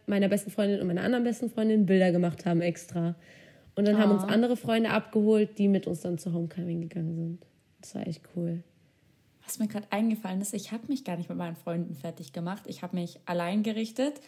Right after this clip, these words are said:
Speaker 2: weil irgendwie sich jeder dann doch alleine gerichtet hat. Und bei mir war das der Fail. Ich hab mich, äh, geschminkt und alles. Und dann ist mir aufgefallen, oh shit, ich hab keine falschen Wimpern. Ich wollte aber noch unbedingt falsche Wimpern.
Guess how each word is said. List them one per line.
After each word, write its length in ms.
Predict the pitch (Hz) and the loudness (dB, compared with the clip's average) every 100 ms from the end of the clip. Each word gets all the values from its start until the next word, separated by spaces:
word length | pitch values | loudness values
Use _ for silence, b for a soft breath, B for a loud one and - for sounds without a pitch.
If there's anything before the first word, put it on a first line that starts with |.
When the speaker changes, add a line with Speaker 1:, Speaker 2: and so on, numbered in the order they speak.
| b b _ | b b _
Speaker 2:
weil 120 | 185 | -2
irgendwie 220 | 190 190 | 0 -2
sich 240 | 185 180 170 | -2 -4 -4
jeder 240 | 190 214 | 0 2
dann 300 | 208 202 214 | 2 -2 -2
doch 160 | 202 202 | -4 -4
alleine 320 | 202 196 202 | -4 -2 -2
gerichtet 420 | 208 202 208 214 | -4 -6 -8 -6
hat. 240 | 226 262 - b b b b | -4 -6 -10 b b b b
Und 160 | 196 | 0
bei 140 | 196 196 | 2 2
mir 100 | 214 | 2
war 120 | 196 | 0
das 120 | 202 | -2
der 140 | 190 | -6
Fail. 360 | 185 196 208 240 | -4 -2 0 0
Ich 140 | 220 | -2
hab 80 | 208 | -4
mich, 320 | 190 185 - | -4 -6 -6
äh, 360 | 185 175 175 180 - _ _ _ _ | -4 -2 -2 -4 -10 _ _ _ _
geschminkt 640 | 208 - 220 226 277 294 - | -6 2 2 4 0 -2 -14
und 140 | - 240 | -4 -2
alles. 480 | 240 240 262 277 - | 0 2 0 0 -2
Und 100 | 202 | 0
dann 140 | 208 | 0
ist 120 | 202 | -2
mir 120 | 190 196 | -2 -4
aufgefallen, 640 | 190 196 190 180 196 220 - _ - | -6 -8 -4 -2 -2 -2 -6 _ -6
oh 140 | 196 | -6
shit, 260 | 190 208 196 | -4 -4 -4
ich 140 | 185 | -6
hab 100 | 180 | -6
keine 200 | 185 175 | -4 -6
falschen 340 | - 170 175 | -6 -8 -6
Wimpern. 380 | 165 214 208 - | 0 0 0 -10
Ich 120 | - - | -8 -6
wollte 160 | 165 | -4
aber 100 | 165 | -6
noch 160 | 165 143 | -8 -8
unbedingt 300 | 165 160 160 | -8 -8 -10
falsche 280 | - - 170 | -12 -12 -2
Wimpern. 460 | 208 220 175 190 | 0 2 0 -6